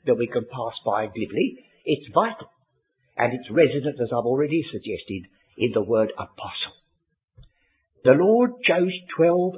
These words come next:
apostles, and he sent them. And then he chose this one apostle, and he sent him. And there were other apostles that are mentioned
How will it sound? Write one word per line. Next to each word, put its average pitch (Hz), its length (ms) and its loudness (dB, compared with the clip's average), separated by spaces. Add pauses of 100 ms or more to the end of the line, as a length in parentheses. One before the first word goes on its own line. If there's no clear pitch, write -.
(120)
apostles, - 800 -6 (600)
and 117 160 0
he 139 200 -10 (180)
sent - 300 4
them. - 200 -18 (520)
And 135 160 4
then 185 100 0
he 214 220 -2
chose 208 340 4
this 214 160 -4 (120)
one 190 340 0
apostle, - 560 -10 (400)
and 120 160 4
he 127 200 -6
sent 135 280 -4
him. - 320 2 (380)
And 147 180 4
there 151 80 4
were 170 160 4
other 214 340 4
apostles 127 520 0
that 127 120 -6
are 110 100 -4
mentioned 156 480 -4